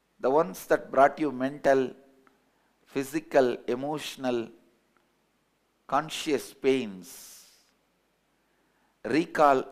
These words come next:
each incident. relive it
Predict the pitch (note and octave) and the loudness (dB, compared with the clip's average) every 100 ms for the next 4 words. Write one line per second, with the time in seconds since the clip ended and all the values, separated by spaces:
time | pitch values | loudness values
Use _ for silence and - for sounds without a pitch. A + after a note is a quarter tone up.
0 | - C#3+ E3 - - - C3 D3+ - D3 | -10 -8 -8 -12 -14 -10 -10 -10 -8 -6
1 | G2+ E2+ D#2+ _ - _ _ _ _ _ | -4 -6 -12 _ -20 _ _ _ _ _
2 | _ _ _ A2 A2+ D3 E3+ E3 C#3+ G2+ | _ _ _ -2 0 2 4 2 2 -2
3 | - - - | -6 -20 -20